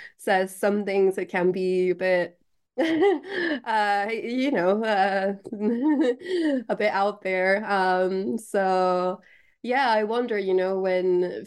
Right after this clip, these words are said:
faced with inviting ca-, characters like that, you think about the safety of students, but also you need to make the compromise with, you know, you need to balance things out.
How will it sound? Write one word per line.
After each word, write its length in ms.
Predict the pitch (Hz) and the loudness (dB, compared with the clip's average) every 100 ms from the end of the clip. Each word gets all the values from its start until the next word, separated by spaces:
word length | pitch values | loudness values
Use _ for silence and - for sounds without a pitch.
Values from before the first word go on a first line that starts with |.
| - | -2
faced 300 | 208 190 190 | 2 2 0
with 120 | 185 | 0
inviting 600 | 180 180 180 180 180 175 | 0 0 0 2 2 0
ca-, 240 | - 185 - | -4 -8 -4
characters 680 | 214 185 185 - 180 185 | 0 0 0 -2 -2 -2
like 220 | 208 196 - | -2 -2 -2
that, 380 | 165 175 170 | 0 0 -2
you 320 | 185 185 180 180 | -2 0 0 0
think 240 | 202 185 | 0 0
about 320 | 180 175 175 | 0 -2 -2
the 80 | 185 | -4
safety 420 | - 175 175 180 | 0 0 0 -2
of 100 | 175 | -2
students, 580 | 175 180 170 175 175 185 | -2 -4 0 2 2 2
but 180 | 180 170 | -2 0
also 580 | 180 175 - 175 170 175 | 0 0 0 2 2 0
you 420 | 175 175 175 170 | -2 0 0 2
need 280 | 180 170 170 | 2 2 0
to 140 | 170 | 0
make 260 | 175 160 - | 0 0 -2
the 100 | 165 | -4
compromise 760 | - - - 165 - - 214 | -2 0 0 0 2 0 0
with, 240 | 196 214 226 | 0 -2 0
you 100 | 202 | -2
know, 120 | 156 | 0
you 120 | 185 | 2
need 160 | 185 190 | 0 0
to 80 | 190 | 0
balance 460 | 190 190 185 175 | 2 4 2 -2
things 320 | - 165 180 - | -4 -2 -2 0
out. 460 | 165 143 175 - | 0 2 -2 -6